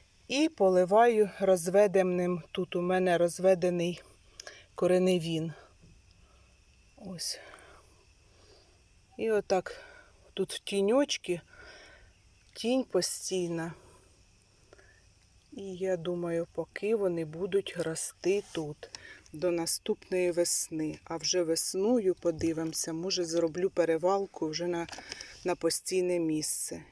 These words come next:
Як вони перезимують, подивимося. І ось тут нехай ростуть. Тут в мене <laughs> баклажки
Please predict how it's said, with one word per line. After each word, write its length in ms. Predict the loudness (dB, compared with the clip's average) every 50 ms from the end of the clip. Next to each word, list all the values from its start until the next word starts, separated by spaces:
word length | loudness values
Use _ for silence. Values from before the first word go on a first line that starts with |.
| -20 -10 -4
Як 280 | -2 -2 -2 -2 -4 -6
вони 220 | -6 -4 -4 -4
перезимують, 840 | -4 -4 -2 -2 -2 -2 -2 -4 -4 -4 -2 -2 -2 -2 -4 -6 -4
подивимося. 840 | -2 -2 -2 0 0 -2 -2 -2 -4 -6 -6 -6 -6 -6 -8 -12 -16 -20 _ -20 -20 -20 -20 -20 -20 -18 -18 -16 -16 -14 -14 -14 -16 -20 -20 -20 _ _ _
І 100 | 2 2
ось 220 | 2 2 2 -2 -2
тут 260 | 0 0 -2 0 -2
нехай 380 | -4 -4 -2 -2 -2 -4 -2 -4 -6 -12 -14 -16 -20 -20 -20 -20 -20 -20 -16 -10
ростуть. 800 | -6 -4 -4 -4 -4 -6 -8 -8 -8 -8 -8 -8 -8 -8 -10 -10 -16 _ _ _ _ _ -20 -20 -20 -20 -20 _ _
Тут 240 | -6 -4 -4 -4 -4
в 40 | -4
мене 300 | -4 -2 -2 -4 -6 -6 -10 -16 -20 -20 _ _ _ -20 -20 -20 -20 -20 -20 -20 -20 -20 -20 _ _ _ _ _ _
<laughs> 1000 | -2 -2 0 0 0 -2 -6 -8 -12 -10 -8 -8 -6 -6 -6 -6 -6 -8 -8 -8
баклажки 840 | -4 0 0 0 2 2 4 4 4 4 2 0 0 -2 -4 -4